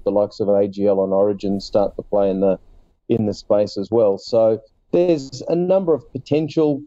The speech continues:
suitors, um, but y-, y-, you're never going to, um, pick it right by trying to anticipate who,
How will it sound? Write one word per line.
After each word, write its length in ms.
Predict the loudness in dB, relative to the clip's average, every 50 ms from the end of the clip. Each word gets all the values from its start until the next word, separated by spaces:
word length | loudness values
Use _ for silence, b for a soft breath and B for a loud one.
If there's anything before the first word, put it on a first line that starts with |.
| _ _ -20
suitors, 580 | -8 -2 2 2 2 4 2 0 0 -2 -10 -10 _
um, 720 | -2 0 0 2 2 2 2 2 2 0 -2 -2 -6 -12 -20 -20 -20 -20 _ _ _
but 380 | 0 0 0 0 -4 -8 -18 _ -20 -20 _ _ _ _ _ -4
y-, 420 | -2 -2 -2 -4 -6 -8 -12 -12 -8 _
y-, 260 | 0 0 2 0 0 -2
you're 180 | -2 0 2
never 240 | 2 2 2 2 0
going 320 | 0 2 2 2 2 2
to, 260 | 2 2 2 2 0 -4 -6 _ 0
um, 280 | 0 2 0 0 -2 -4 _
pick 120 | -6 -2 -2
it 120 | -4 -4 _
right 260 | 0 2 2 2 0 -2 -2 0
by 180 | 0 0 0
trying 280 | -2 -2 -2 -2 0 2
to 180 | 2 0 0 0 -2 -2
anticipate 720 | -2 -2 -2 -4 -4 -2 -2 -6 -4 _ 0 0 0 0 -4 -12 -20 B B B B B B _ _ -10 -4
who, 320 | 0 2 2 2 0 -2